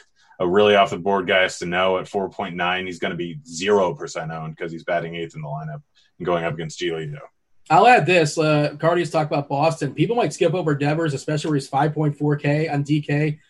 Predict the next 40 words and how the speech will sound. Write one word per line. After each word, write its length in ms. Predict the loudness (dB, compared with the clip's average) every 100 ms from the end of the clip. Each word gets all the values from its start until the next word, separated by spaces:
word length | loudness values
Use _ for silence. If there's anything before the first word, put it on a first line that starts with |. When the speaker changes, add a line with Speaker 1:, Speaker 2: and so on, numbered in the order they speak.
| _
Speaker 2:
Lefty 320 | 2 2 2 0
on 160 | 2
lefty. 280 | 0 0 0
Malone 420 | 0 4 4 4
is, 180 | 2 2
has 260 | 2 4 2
issues 240 | 0 0
versus 180 | -2 0
lefties, 320 | -2 0 -4
versus 220 | -4 -6
righties, 320 | -4 -2 -2 -2
versus 180 | -4
anybody. 320 | -2 -2 -2 0
However, 220 | -2 -2
he's 120 | -4
the 60 | -4
end 60 |
of 40 | -4
the 120 | -2
box. 340 | -2 -2 -8 _ _ _
He's 180 | -2 0
not 160 | 0 0
particularly 460 | -2 -2 0 -2
good. 360 | 2 2 2 -2 _ _ -6
Uh, 300 | -4 -2 -2
for 120 | -4
tournaments, 380 | 0 2 2 0
obviously 300 | 0 0 -2
not 140 | -4
for 100 | -4
cash 320 | -2 0 0 -2
for 80 |
Devers, 400 | -2 0 0 -2
but 80 | -2
I 20 |
think 120 | -2 0
it's 80 |
a 40 | 2
really 180 | 2 2
interesting. 300 | 0 -4